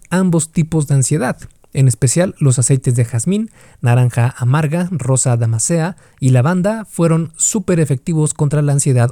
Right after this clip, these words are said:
ocasional. Y para la ansiedad constante, los de naranja amarga, lavanda y limón parecieron ser los campeones.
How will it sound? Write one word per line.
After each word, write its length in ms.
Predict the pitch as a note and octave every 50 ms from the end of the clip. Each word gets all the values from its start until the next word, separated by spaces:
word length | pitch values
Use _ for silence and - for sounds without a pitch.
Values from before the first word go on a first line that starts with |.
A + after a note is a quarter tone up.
| -
ocasional. 600 | - B2 - - A#2 - - B2 C3+ E3 E3 C#3 - - _ _ - - - - - - - -
Y 120 | - D3+ C3
para 200 | - C#3 C3+ C3
la 120 | B2+ B2+
ansiedad 360 | B2 A#2+ - C3 B2+ B2+ B2
constante, 640 | - - B2+ B2 - - - F#3+ F3+ - - F#3 G#3+ -
los 240 | - D3 C3+ C3 A#2+
de 80 | C3 B2+
naranja 420 | A#2+ A#2+ A#2+ B2 B2+ B2 - B2+
amarga, 500 | A2+ A2+ C#3 D#3+ D#3 C#3+ D3+ E3 E3+ E3+ -
lavanda 640 | E3+ B2 A#2 B2+ C#3 D#3+ C#3+ C3+ C3 C3 C#3 D#3 -
y 120 | - D3 C3+
limón 340 | C#3+ D#3 G3 G3 G#3 G#3+ - - - _ _ - -
parecieron 520 | F#3+ G3 G3 F#3 - F3 C#3+ C#3 C#3 C#3
ser 200 | B2 - C3 B2+
los 100 | B2+ A#2+
campeones. 600 | - - A#2 A2+ - B2 A2+ A2+ A#2+ - - -